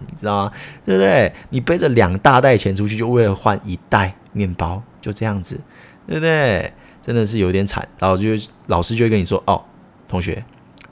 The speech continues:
这个就叫做通膨。你就觉得，哇，通膨好可怕，这个千万不要通膨啊，好不好？但是那个随着我研究股市嘛，就是参与股市啊，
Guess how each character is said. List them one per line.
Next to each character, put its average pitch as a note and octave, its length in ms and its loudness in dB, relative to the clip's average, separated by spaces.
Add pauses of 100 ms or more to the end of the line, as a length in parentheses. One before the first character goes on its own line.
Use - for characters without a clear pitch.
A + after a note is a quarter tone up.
(100)
这 - 120 -2
个 C3+ 80 2
就 G2+ 140 -2
叫 F#2+ 160 0
做 - 220 -6 (100)
通 G2 220 -2
膨。 - 120 -2 (340)
你 F2+ 60 -10
就 F#2 100 -8
觉 - 80 -12
得， - 80 -10
哇， A2+ 140 -8 (560)
通 G2+ 160 -6
膨 D#2 100 -4
好 - 160 -6
可 - 140 -10
怕， - 260 -10 (360)
这 - 80 -14
个 - 80 -18
千 - 180 -4
万 G2+ 100 0
不 E2+ 80 -4
要 E2 80 -2
通 F2+ 200 -8
膨 - 160 -10
啊， - 200 -14
好 - 120 -6
不 - 40 2
好？ - 200 0 (360)
但 D3 140 -6
是 D3 100 -4
那 D3+ 120 -2
个 G#2+ 360 4
随 A2 220 -2
着 A#2 140 2
我 F2+ 180 -2
研 F2 160 -4
究 A2 220 2
股 - 180 -14
市 - 180 -4
嘛， F2+ 140 -4 (100)
就 - 120 -2
是 G#2+ 40 2
参 A2+ 220 0
与 G#2 80 0
股 G2 180 -8
市 A2 200 -2
啊， F2+ 340 2